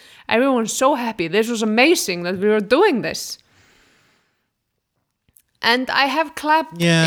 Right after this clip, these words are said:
Speaker 1: in the movie theater when, like, really, like, sometimes movies get, like, extremely popular. Icelandic films
Speaker 2: Mm.
Speaker 1: and,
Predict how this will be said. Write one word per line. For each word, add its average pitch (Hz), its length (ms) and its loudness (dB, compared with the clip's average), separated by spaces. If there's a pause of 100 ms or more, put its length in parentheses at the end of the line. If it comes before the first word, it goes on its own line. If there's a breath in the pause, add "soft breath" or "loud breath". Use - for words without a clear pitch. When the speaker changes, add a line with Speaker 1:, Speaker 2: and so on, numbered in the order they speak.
Speaker 1:
in 294 240 0
the 294 60 0
movie 262 320 0
theater 202 680 -2 (320 soft breath)
when, 262 760 -2 (240)
like, 226 500 -6 (320 soft breath)
really, 320 1000 0 (220)
like, 220 300 -4 (1120)
sometimes 302 920 -2 (240)
movies 269 400 -4
get, 247 240 -4
like, 233 160 -2
extremely 269 760 -2
popular. 185 840 -6
Icelandic 277 640 -2
films 262 640 -2
Speaker 2:
Mm. 160 40 -2 (140)
Speaker 1:
and, 214 360 -4